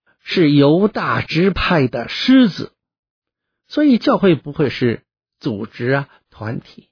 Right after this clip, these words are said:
也不是一个机构，也不是一个建筑物。我们到教会去，就认为那个建筑物是教会。常常有人对教会的定义不够清楚，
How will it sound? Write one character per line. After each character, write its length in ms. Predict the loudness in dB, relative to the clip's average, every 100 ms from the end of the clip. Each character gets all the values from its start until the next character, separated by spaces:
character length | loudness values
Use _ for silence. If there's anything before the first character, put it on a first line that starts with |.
| _ _ _ _
也 140 | -8 -8
不 180 | -8
是 160 | -6 -2
一 160 | -2 0
个 320 | -2 -2 -6 _ _
机 180 | -6 -4
构， 300 | -2 -4 -6
也 180 | -8 -8
不 160 | -8 -10
是 180 | -4
一 140 | -2 -2
个 320 | -2 -4 -6 _
建 240 | -8 -8 -6
筑 180 | -8 -8
物。 120 | -12 -12 _ _ _ _ _ _ _ _ _ _
我 120 | -4
们 140 | -2 -2
到 160 | -4
教 220 | -4 -4 -6
会 180 | -12 -16
去， 220 | -18 -18 _ _ _
就 280 | -4 -2 -2
认 400 | 0 2 4 2
为 180 | 2 2
那 220 | 2 2
个 120 | 0
建 440 | -6 -2 -2 -2 -6
筑 240 | -6 -6 -4
物 180 | -6
是 160 | -6 -10
教 300 | -6 -6 -6
会。 340 | -10 -12 -12 _ -20 -20 -20 -10
常 540 | -4 0 2 2 2
常 340 | 0 0 2
有 160 | 2 2
人 220 | 2 2
对 200 | 0 -4
教 420 | -4 -2 0 0
会 220 | -2 -2 -2
的 140 | -4
定 280 | -4 -4 -4
义 300 | 0 0 -2 _ _ _ _ _ _ _ _ _ -18
不 80 | -8
够 160 | -6
清 300 | -4 -6 -8
楚， 200 | -12 -18